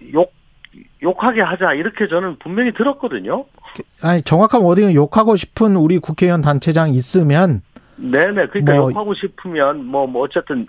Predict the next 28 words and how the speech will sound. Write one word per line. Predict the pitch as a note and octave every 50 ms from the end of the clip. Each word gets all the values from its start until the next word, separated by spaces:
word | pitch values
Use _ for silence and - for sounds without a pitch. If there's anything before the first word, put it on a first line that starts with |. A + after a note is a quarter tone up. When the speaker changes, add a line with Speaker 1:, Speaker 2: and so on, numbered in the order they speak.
| - _ _
Speaker 1:
저, | - C#3
저는 | C3 - F3+ F3+ F3+ F3
뭐, | D3+ C#3 C3+
요-, | C#3 C#3 A#2+
욕이 | C3 D3 D#3+ E3 F#3 F3 D#3 D3 C3+
와서 | G#2+ A#2+ B2 - _
꽂-, | - C3 - - - - _ _ _ _
저, | - B2+ A#2 G#2+ G#2
내 | A2+ A#2+ A#2+ A#2+ A#2
머리에 | A#2 A#2 C3 C3+ C3+
꽂혔는데, | C3 - C#3+ D#3 - - F3 D#3+ B2+ G#2 F#2+ - A2+ C3+ C#3 A#2+ G2 B2
Speaker 2:
음. | E3 D#3+ D#3 C#3 A#2 G2+ F#2+ F2+ - - - - - - - - - - - - _ _ _ _ _ _
Speaker 1:
그 | - - A3+ A#3+
얘기 | A#3+ B3 A3+ B3 B3 A#3+ A#3+ A#3 A3+ -
듣고는 | G#3+ G3+ - - G3 F#3+ F3+
뭐, | E3+ D#3 D3
한동안 | C#3+ - G3+ G#3+ G#3+ A#3+ A3+ G#3+ F3+
명하-, | C#3+ C#3+ D3 D#3+ F3+ G3 G3+ F#3+ -
멍하더라고요, | B2+ B2+ C#3 D#3 F#3 G3+ G#3 A3 A3+ A#3+ A#3+ A#3+ A#3+ A3+ G#3+ E3+ A#2 A2 B2 -
사실은. | - D3 C#3 - D#3+ C3 A2 G2+ G#2+ A#2+ B2+ A#2+ - - _ _ D3+
Speaker 2:
음. | C#3+ C3+ B2+ A#2+ A#2+ A#2+ - - -
Speaker 1:
뭐, | - A#2
Speaker 2:
어떤 | D3+ D3 - A#3+ A#3+
점에서 | A3+ A3 G#3+ G3 E3 F3
Speaker 1:
뭐, | D3 C#3+ C#3
Speaker 2:
멍하셨어요? | C#3 C#3 C3 A#2+ C3 B2 - D#3+ D3+ B2 F#2+ - - - - - - _ _ _ _
Speaker 1:
아니, | - G#3+ A3 A#3 A#3+ A3
사실, | - - A#3+ B3 - C4 C4 B3 A#3+ F#3+ D#3+ C3 -